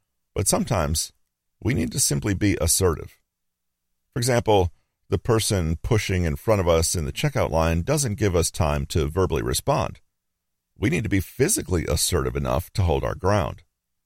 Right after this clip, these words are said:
Even if we do say a few words like, "Excuse me," we need to make sure we're also sending the right nonverbal message loud and clear.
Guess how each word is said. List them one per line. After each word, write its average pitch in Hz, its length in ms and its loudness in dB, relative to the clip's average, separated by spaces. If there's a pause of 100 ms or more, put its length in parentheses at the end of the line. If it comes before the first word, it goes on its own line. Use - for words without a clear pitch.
(720)
Even 123 220 0
if 107 140 2
we 95 80 2
do 110 180 4
say 95 220 4
a 87 60 2
few 98 260 2
words 92 400 2
like, 73 280 0 (120)
"Excuse 92 580 0
me," 104 300 2 (600)
we 95 100 -2
need 170 140 0
to 156 60 -2
make 147 160 0
sure 123 200 0
we're 95 200 4
also 101 260 4
sending 90 360 2
the 78 100 0
right 85 220 2
nonverbal 95 840 2
message 78 580 -2 (260)
loud 62 320 -2
and 67 100 -4
clear. 62 360 -4